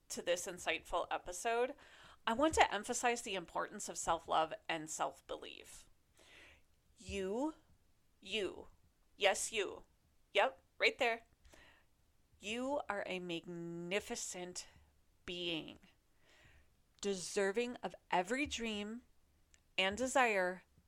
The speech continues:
that stirs in your heart. Embrace your uniqueness,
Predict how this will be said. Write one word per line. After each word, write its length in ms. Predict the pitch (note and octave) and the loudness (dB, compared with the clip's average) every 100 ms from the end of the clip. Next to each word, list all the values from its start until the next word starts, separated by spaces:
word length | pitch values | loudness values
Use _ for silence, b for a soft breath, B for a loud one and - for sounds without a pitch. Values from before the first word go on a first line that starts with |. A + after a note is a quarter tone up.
| _ | _
that 200 | E3 - | 4 4
stirs 640 | - - F#3+ F3 F#3 - - - | -2 -2 0 2 0 -2 -6 -8
in 160 | D#3 | -10
your 280 | D#3 D#3 E3+ | -2 2 2
heart. 560 | E3 - - - - - _ _ _ _ _ b b b b - | 0 -4 -6 -6 -14 -14 _ _ _ _ _ b b b b -10
Embrace 680 | F#3+ F#3 G3+ G3 G#3 - G#3+ | -10 -4 -2 0 0 -2 -2
your 120 | G3+ | -4
uniqueness, 1080 | F#3 F#3+ F#3 F3+ - - F3 G3 - - | -4 -10 -8 -10 -10 -8 -8 -8 -10 -10